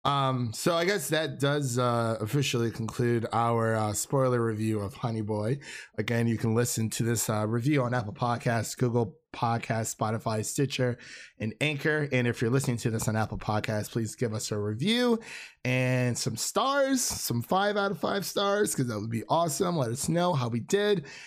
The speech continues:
And also wanna give out there, uh, we, as I said before, uh, we are now on Instagram at Film Optics. You can also follow us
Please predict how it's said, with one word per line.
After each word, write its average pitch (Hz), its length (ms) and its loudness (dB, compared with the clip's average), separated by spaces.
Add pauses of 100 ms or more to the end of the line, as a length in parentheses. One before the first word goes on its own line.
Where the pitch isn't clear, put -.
(340)
And 165 680 0
also 233 320 2
wanna 165 280 4
give 139 260 2
out 131 240 2
there, 127 360 2
uh, 127 180 4
we, 135 240 4 (240)
as 127 240 2
I - 20 4
said 131 220 0
before, 123 520 0
uh, 120 300 2
we 131 320 4
are 127 100 4
now 147 260 4
on 135 160 2
Instagram 147 600 0
at 110 200 -6
Film 110 180 -2
Optics. 104 460 -4
You 202 60 -6
can 113 120 -2
also 113 240 -4
follow 113 380 0
us 110 180 -6